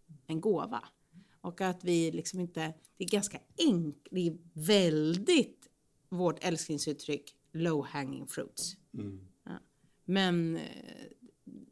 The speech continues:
Speaker 1: man nyttjar dem inte.
Speaker 2: Mm.
Speaker 1: Så att det är ju,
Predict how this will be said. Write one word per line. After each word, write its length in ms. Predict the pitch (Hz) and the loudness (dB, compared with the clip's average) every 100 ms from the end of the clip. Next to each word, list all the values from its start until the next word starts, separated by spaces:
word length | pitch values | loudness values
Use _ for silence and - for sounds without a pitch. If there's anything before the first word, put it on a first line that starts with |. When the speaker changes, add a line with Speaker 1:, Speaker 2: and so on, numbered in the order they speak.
| _ - | _ -10
Speaker 1:
man 200 | 175 175 | -4 -2
nyttjar 240 | 160 190 | -4 -4
dem 100 | 311 | -4
inte. 160 | 247 - _ _ _ _ _ _ _ _ _ - | -6 -8 _ _ _ _ _ _ _ _ _ -18
Speaker 2:
Mm. 140 | 92 - - - | -18 -16 -16 -12
Speaker 1:
Så 140 | - | -4
att 80 | 185 180 _ _ | -6 -6 _ _
det 160 | 175 185 | -6 2
är 460 | 202 208 196 185 | 4 6 4 2
ju, 80 | 180 | -4